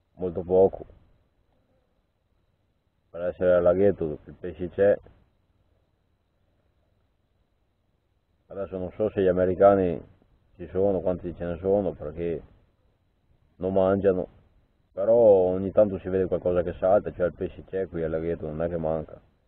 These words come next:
Magari sarà la giornata che non hanno voglia di mangiare, non lo so. Io sono già venuto qualche anno fa qui,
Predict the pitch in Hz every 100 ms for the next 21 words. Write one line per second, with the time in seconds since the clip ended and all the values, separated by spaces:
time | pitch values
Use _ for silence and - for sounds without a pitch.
0 | _ _ _ _ _ _ _ _ _ _
1 | _ - 95 107 92 90 90 90 95 87
2 | 87 80 82 80 78 85 87 87 87 90
3 | 85 85 82 82 82 78 73 76 78 80
4 | - _ _ _ _ _ _ _ _ _
5 | _ _ _ _ _ _ _ _ _ _
6 | _ _ _ _ _ _ _ _ _ _
7 | _ _ _ _ _ _ _ _ _ _
8 | _ _ _ _ _ _ _ _ 101 98
9 | 92 90 - 101 95 98 98 110 98 92
10 | 87 95 95 90 104 107 - 87